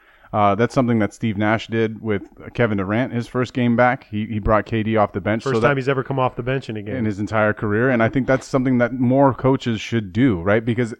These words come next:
Speaker 1: like, it, to me, it goes back to the Paul George, uh, game against the Nets where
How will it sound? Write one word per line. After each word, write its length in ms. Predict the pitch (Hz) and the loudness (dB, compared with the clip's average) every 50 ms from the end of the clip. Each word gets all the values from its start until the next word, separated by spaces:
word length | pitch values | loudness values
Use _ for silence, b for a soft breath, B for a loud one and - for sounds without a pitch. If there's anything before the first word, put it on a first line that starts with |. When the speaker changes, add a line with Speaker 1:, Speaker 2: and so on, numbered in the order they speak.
| 127 127 | -2 0
Speaker 1:
like, 200 | 120 117 113 - - - | 0 0 0 -2 -4 -2
it, 640 | 135 135 127 - 139 139 - 180 - 151 123 - | 0 0 0 -2 -6 -8 -8 -8 -8 -10 -16 -6
to 100 | - - | 0 2
me, 180 | 147 170 185 170 | 4 6 6 6
it 40 | 160 | 6
goes 180 | 127 139 135 117 | 6 6 4 6
back 200 | 110 127 127 - | 4 2 2 2
to 80 | - | 0
the 140 | 110 113 113 104 | -2 -2 -2 -2
Paul 280 | - - 127 127 120 107 | -2 2 2 2 2 2
George, 440 | 104 113 110 110 104 98 - - b b b b b b b b | 2 0 2 2 0 -2 -4 -14 b b b b b b b b
uh, 120 | 120 110 | 0 0
game 280 | 107 101 123 123 117 110 | 2 2 2 4 4 2
against 380 | 104 95 110 156 208 202 - - | 2 4 4 4 4 2 0 0
the 80 | 120 | 0
Nets 440 | 107 101 101 92 98 92 - - - | 0 2 2 0 -2 -4 -6 -10 -6
where 300 | 110 107 107 104 110 - | -2 0 0 0 -2 -4